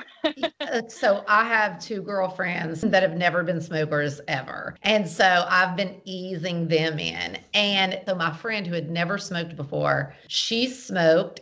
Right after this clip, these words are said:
Speaker 2: and she look-, took, like, three hits off of a joint.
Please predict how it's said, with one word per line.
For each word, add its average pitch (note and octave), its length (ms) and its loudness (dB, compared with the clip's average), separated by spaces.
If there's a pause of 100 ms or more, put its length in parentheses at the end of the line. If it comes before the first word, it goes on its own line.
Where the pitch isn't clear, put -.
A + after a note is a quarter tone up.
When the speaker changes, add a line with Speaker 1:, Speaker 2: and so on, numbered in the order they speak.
Speaker 2:
and F3 320 0
she G3 640 -6
look-, F#3 280 -4
took, G3 220 -4
like, E3+ 320 0
three E3+ 260 -2
hits E3+ 440 0
off D#3+ 180 0
of D#3 100 -4
a E3 40 2
joint. D#3+ 560 -2